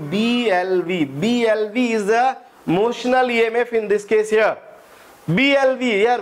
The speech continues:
बीएलवी is the motional E M F। ये emotional ईएमएफ़ है बच्चा लोग, इसको हम लोग emotional ईएमएफ़ कहते हैं। I think so, ये सब बच्चा को समझ में आया होगा।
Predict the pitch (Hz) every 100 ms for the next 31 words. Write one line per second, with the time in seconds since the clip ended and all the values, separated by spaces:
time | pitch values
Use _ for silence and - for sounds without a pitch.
0 | 180 247 294 277 269 277 269 254 277 226
1 | 254 262 269 277 269 247 240 214 185 -
2 | 196 254 254 220 240 233 254 254 226 226
3 | 226 240 226 208 196 208 185 165 117 -
4 | - - - - 185 - 220 202 202 175
5 | 156 175 - 170 151 143 139 135 - 123
6 | 120 117 117 107 - - - - - -
7 | 262 294 285 269 269 220 180 185 - 135
8 | 139 143 135 143 135 139 143 143 165 175
9 | 185 220